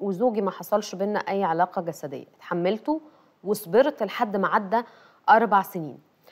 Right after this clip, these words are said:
أنا بحب الأطفال جدًا وكان نفسي أبقى أم، فقررت إني أعمل حقن مجهري لأن جوزي اتعالج كتير ومفيش أي تحسن حصل، وأنا كنت بحبه ومرضتش إني أسيبه. المهم عملت عملية الحقن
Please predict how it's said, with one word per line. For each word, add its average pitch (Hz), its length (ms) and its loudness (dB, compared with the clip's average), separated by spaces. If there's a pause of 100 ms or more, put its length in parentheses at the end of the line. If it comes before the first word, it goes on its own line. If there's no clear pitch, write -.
(220)
أنا 208 100 4
بحب 202 280 2
الأطفال 208 400 -2
جدًا 214 380 -2
وكان 180 260 -2
نفسي 208 280 -4
أبقى - 340 -2
أم، 269 160 4
فقررت 202 540 0
إني 190 240 -2
أعمل 202 240 0
حقن 214 320 -4
مجهري 202 460 -2 (220)
لأن 190 400 0
جوزي 190 420 0
اتعالج 202 340 2
كتير 254 360 -2
ومفيش 196 400 -2
أي 214 160 0
تحسن 208 460 -6
حصل، - 340 -8 (520)
وأنا 269 200 6
كنت 269 240 2
بحبه 220 540 0
ومرضتش 196 480 0
إني 202 180 2
أسيبه. 170 380 -8 (560)
المهم 269 380 6
عملت 208 320 6
عملية 196 360 4
الحقن 185 380 -2